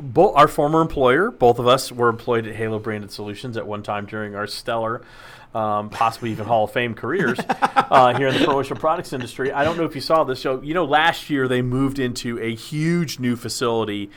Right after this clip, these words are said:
Speaker 2: Mm-hmm.
Speaker 1: um, in Sterling, Illinois. It, it's
Speaker 2: Mm-hmm.
Speaker 1: a, a hundred fifty-seven thousand square foot facility.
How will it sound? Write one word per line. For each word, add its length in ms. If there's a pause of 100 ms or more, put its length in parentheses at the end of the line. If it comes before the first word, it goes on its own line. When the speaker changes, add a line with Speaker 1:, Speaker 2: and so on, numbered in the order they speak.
(140)
Speaker 2:
Mm-hmm. 180
Speaker 1:
um, 260
in 140
Sterling, 400
Illinois. 480
It, 220
it's 240
Speaker 2:
Mm-hmm. 400
Speaker 1:
a, 180
a 40
hundred 340
fifty-seven 580
thousand 320
square 240
foot 280
facility. 520